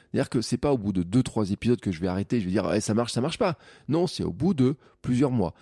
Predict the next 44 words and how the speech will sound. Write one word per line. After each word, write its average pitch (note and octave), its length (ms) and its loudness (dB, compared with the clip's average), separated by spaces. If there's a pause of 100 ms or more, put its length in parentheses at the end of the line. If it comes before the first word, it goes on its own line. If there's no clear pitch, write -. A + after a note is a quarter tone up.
(260)
Et F#2+ 80 -6
puis B2 160 0
là, B2+ 160 4
j'ai G2 100 -4
parlé G2 260 0
de F2 60 -2
monétisation F2+ 480 -2
par D#2+ 160 -6
la D#2 60 -4
publicité, G#3+ 520 -4
mais E2 200 0
je F2 80 -2
pourrais G2 260 -2
parler F2+ 200 -2
de F2+ 60 -2
monétisation F#2 500 -4
aussi - 200 -4
par A#2 300 -2 (320)
l'achat A2 520 0 (380)
de A2 220 0
mes, G#2+ 340 4 (120)
euh, E2 320 -2 (540)
de D#2 140 -6
mes F2+ 120 0
formations, E2+ 480 -2 (160)
hein. B2+ 120 -2
Tu - 140 -12
peux D2+ 160 -6
acheter F2+ 240 -4
mes F#2+ 80 -2
formations F#2 380 -6
sur - 120 -10
le - 40 -18
podcasting. A3+ 540 -6
J'en F#2 160 -4
ai E2 60 -4
pour D#2+ 140 -10
l'instant D#2+ 340 -4
deux. F#2+ 420 2
Je - 100 -8
vais D2 60 -10
en D#2 60 -10
créer E2+ 240 -6
d'autres A2 360 -2